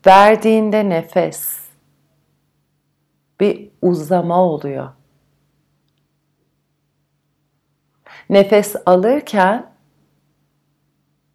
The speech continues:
bedeninde bir izlediğin o üç boyutlu etki, o genişleme, nefesi verirken uzamaya doğru bırakıyor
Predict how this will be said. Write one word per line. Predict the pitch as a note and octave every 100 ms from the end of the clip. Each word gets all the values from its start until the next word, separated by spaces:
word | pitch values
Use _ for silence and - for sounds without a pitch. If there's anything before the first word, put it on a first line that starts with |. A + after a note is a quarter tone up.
| _ F#3
bedeninde | G3 G3 F#3+ F3+ F3+ E3+ E3+
bir | A3 - _ _ _ _ _ _ _ -
izlediğin | G3 F3+ - G#3 G#3 G#3 G3
o | - F3+ - -
üç | A3 A#3+ - - -
boyutlu | G3 F#3+ F#3 F#3 - G#3 -
etki, | E3 F3 - - F3+
o | F3+ F#3
genişleme, | F3 D#3+ F3 F3 - F3 F3 F#3 F#3 _ _ _ _ _ _ _ _ _
nefesi | G3+ A3+ A#3 B3+ B3 B3+ G3
verirken | F#3 F3+ A3+ C4 C4 F#3 F3+ B3 - _ _
uzamaya | F#3+ D3+ F3 E3 E3 E3 D#3+ D3 _ _ _ -
doğru | F3 E3 E3 D3+
bırakıyor | D#3+ D#3+ - D3+ C#3